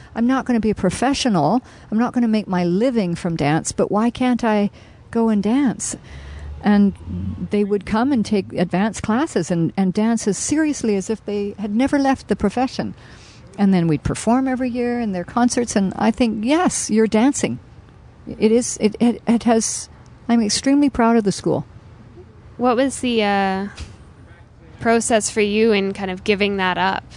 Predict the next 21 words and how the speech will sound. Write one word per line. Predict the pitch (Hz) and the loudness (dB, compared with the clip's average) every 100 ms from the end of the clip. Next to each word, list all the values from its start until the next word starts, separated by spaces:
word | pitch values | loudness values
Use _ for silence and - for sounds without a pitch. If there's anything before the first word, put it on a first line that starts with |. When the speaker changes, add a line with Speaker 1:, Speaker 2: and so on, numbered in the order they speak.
| - | -10
Speaker 2:
having | 214 190 196 | -6 -4 -4
this, | 190 185 - - - - - | -6 -6 -8 -8 -12 -18 -14
having | - 214 202 196 | -2 0 2 2
this | 185 - - | 0 -2 -6
baby, | 196 190 196 202 190 | -4 2 4 6 4
your | 180 175 180 | 0 0 -2
school, | 185 - 208 196 185 180 | -2 -4 -2 0 2 0
and, | 175 170 170 | -2 -4 -8
and | - 185 185 | -6 -4 -4
then | 175 185 | -4 -4
passing | - 190 190 - 190 | -4 -2 0 -2 -2
that | 180 175 | -2 0
on | 180 180 175 180 - - - - - - | 0 -2 -4 -8 -14 -20 -20 -20 -20 -16
to | - | -10
someone | 214 208 185 180 | -4 -2 -2 -2
else | 180 185 196 202 | 0 -2 -4 -4
and, | 175 175 | -6 -4
and | - 185 190 | -4 -4 -4
stepping | - 180 185 190 | -2 -2 -2 -2
back? | 175 180 185 - - - - - - - - - - - - - - - - - - - | 0 0 -2 -8 -14 -16 -16 -16 -16 -14 -14 -14 -18 -16 -14 -14 -14 -14 -16 -16 -16 -6
Speaker 1:
Well, | 214 196 190 262 | -2 0 0 -2